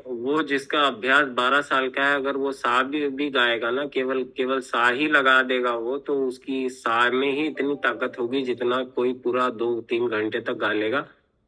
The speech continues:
तो भी उसमें जो है, इतना आकर्षण नहीं होगा। उसके, उसके पूरे गाने में या उसके पूरे भजन में इतना आकर्षण नहीं होगा, जितना वो केवल सा कहेगा, उतने, उतने में ही आकर्षण पैदा हो जाएगा।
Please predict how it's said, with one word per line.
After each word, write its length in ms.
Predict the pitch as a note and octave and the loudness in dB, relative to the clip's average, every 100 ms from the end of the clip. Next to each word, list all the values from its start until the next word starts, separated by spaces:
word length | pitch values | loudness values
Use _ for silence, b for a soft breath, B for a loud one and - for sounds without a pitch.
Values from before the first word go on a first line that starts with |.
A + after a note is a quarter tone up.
| - | -2
तो 140 | B2+ | 0
भी 180 | B2 D3+ | 2 2
उसमें 500 | C#3+ B2+ C#3 C3+ B2+ | 2 -2 0 0 0
जो 160 | A#2+ | -2
है, 220 | A2 B2 B2+ | -2 0 0
इतना 240 | B2+ B2+ | 0 2
आकर्षण 500 | B2 G2+ B2 A#2+ D3 | 2 2 -2 0 0
नहीं 220 | C#3+ A#2 | 2 0
होगा। 220 | G2+ F2+ - _ _ _ _ _ _ _ _ _ _ _ - | -4 -10 -14 _ _ _ _ _ _ _ _ _ _ _ -8
उसके, 640 | A#2 A#2+ - - B2 A#2 G2+ | -4 -4 -4 -2 0 0 0
उसके 500 | A2+ A2+ - B2+ A#2 | -2 -4 -2 0 0
पूरे 440 | - C3 B2 B2+ | -2 -2 0 0
गाने 480 | G#2+ A2 G#2+ A#2+ B2+ | 0 2 2 2 2
में 200 | B2+ B2+ | 2 0
या 80 | B2 | 0
उसके 300 | A#2+ - B2 | -4 -4 -6
पूरे 280 | - B2+ | -2 -2
भजन 320 | A#2+ A2+ B2 C3 | -2 -2 0 2
में 200 | C3+ C3 | 2 0
इतना 240 | B2 B2 | 0 0
आकर्षण 420 | A#2 A#2+ A2+ B2 | 0 -2 -4 -2
नहीं 180 | A#2 A2+ | -2 0
होगा, 240 | G#2+ B2+ | 0 0
जितना 360 | B2+ A#2+ B2+ C3 | 0 -2 0 0
वो 120 | C3 | 0
केवल 320 | B2 B2 B2+ | -2 0 0
सा 280 | B2+ A#2+ B2 | 0 2 2
कहेगा, 320 | B2 A#2 B2 | 0 -2 0
उतने, 420 | B2 A#2 B2 A#2+ A2 | 0 0 0 -2 -2
उतने 300 | B2+ B2 B2 | -4 0 0
में 120 | B2 | 0
ही 60 | B2 | 0
आकर्षण 520 | B2+ A2+ A2+ A#2 A#2 | 0 0 -6 -6 -6
पैदा 240 | A2+ G2+ G2 | -2 -2 0
हो 140 | G2 | -4
जाएगा। 340 | F2 - - | -6 -8 -14